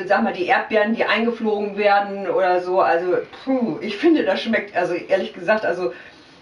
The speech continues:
nichtssagend. Und ich finde mein Geld zu schade, sag ich jetzt mal,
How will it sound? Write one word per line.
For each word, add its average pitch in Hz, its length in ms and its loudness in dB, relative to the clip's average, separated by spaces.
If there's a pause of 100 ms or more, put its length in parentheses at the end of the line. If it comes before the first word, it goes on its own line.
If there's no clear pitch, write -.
(440)
nichtssagend. - 920 2
Und 202 240 -4
ich 220 140 -6
finde 294 280 2
mein 220 180 2
Geld 240 240 2
zu 226 140 -6
schade, 240 420 0
sag 220 180 2
ich 220 60 -8
jetzt 202 240 -4
mal, 196 320 2